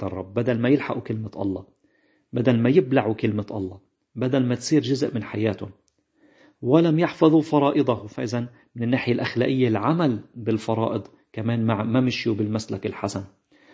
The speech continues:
وأضلتهم أكاذيبهم، بدل ما هن يدافعوا عن كلمة الله من خلال الكلمة، من خلال الدفاع الحقيقي، من خلال الأضاليل يقف بوجه الأخطاء ووجه الض-، بوجه الضلال،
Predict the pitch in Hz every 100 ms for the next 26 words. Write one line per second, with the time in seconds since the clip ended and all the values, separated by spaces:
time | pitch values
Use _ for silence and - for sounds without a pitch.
0 | _ 120 151 131 123 127 190 175 175 160
1 | 151 156 151 196 160 127 131 104 - _
2 | _ _ _ _ _ _ _ _ 120 123
3 | 135 135 139 190 165 135 139 147 - 117
4 | 107 113 - 165 160 151 - 147 131 120
5 | 113 113 - 117 135 165 151 127 - 135
6 | 117 113 127 - _ _ _ _ _ -
7 | 120 - 123 147 151 139 123 123 135 127
8 | 120 117 - 151 143 113 95 _ _ _
9 | _ _ - 123 107 127 147 143 131 123
10 | 123 123 147 127 143 131 - 110 135 113
11 | 123 107 113 101 113 - 135 131 113 123
12 | 113 117 - 107 110 - 110 131 127 113
13 | 113 110 123 135